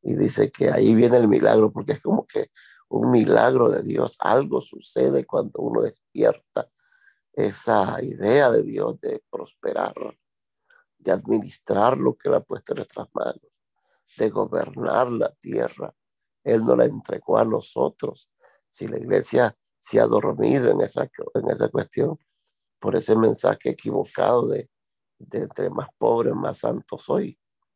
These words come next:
Y decía mi maestro ayer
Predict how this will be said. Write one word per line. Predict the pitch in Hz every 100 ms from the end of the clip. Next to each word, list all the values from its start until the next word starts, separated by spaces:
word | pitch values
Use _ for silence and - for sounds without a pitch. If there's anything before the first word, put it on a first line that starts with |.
| _ _ _ _ _ _ _ _
Y | - 107 98
decía | 107 - - 117
mi | 113 113
maestro | 107 110 101 - 113
ayer | 104 104 101